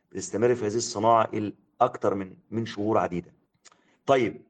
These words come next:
لما أنا بعرض دماغي لهذا المستوى العالي من الدوبامين، إيه اللي بيحصل؟ وأغرق دماغي بالدوبامين،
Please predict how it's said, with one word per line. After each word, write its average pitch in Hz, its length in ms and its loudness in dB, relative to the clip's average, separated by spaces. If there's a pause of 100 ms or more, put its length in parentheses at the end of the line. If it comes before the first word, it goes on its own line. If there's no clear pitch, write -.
(260)
لما 110 220 4
أنا 208 100 6
بعرض 165 460 6
دماغي 104 580 0
لهذا 113 560 2
المستوى 107 520 2
العالي 113 320 4
من 104 140 -2
الدوبامين، 92 640 2 (380)
إيه 117 60 10
اللي 113 120 6
بيحصل؟ 92 420 -2 (240)
وأغرق 117 640 4 (160)
دماغي 101 360 -2
بالدوبامين، 90 520 -6